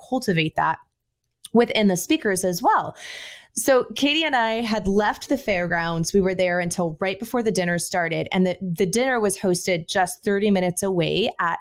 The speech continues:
Athol Orchard's Heritage Antique Apple Farm, which was amazing. A true farm to table dinner. Everything was, I think, within just a ten mile radius, like, all of the food, which was really cool.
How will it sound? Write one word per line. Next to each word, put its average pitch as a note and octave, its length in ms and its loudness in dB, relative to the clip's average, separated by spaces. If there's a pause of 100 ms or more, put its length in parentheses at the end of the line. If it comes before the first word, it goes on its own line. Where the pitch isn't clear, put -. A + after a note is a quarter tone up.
Athol F3+ 440 -4
Orchard's E3+ 720 -2 (320)
Heritage G3+ 640 2
Antique F3 460 0
Apple D#3+ 260 -2
Farm, D3 380 -4
which F3 240 2
was E3 420 2
amazing. D#3+ 720 4
A E3 60 0
true A3 340 2
farm F#3+ 300 0
to F3+ 100 0
table D#3+ 380 -2
dinner. B3 420 0 (380)
Everything G#3+ 500 2
was, E3+ 400 2 (140)
I F3+ 80 0
think, A#3+ 320 2
within A3 240 2
just F#3+ 160 -4
a E3 60 0
ten E3+ 300 0
mile F3+ 300 0
radius, D#3+ 480 -2
like, E3+ 160 -4 (140)
all E3+ 200 2
of E3 120 0
the D3+ 100 -4
food, E3+ 400 0 (140)
which - 140 -6
was - 220 -6 (220)
really F#3 260 4
cool. D3 360 -4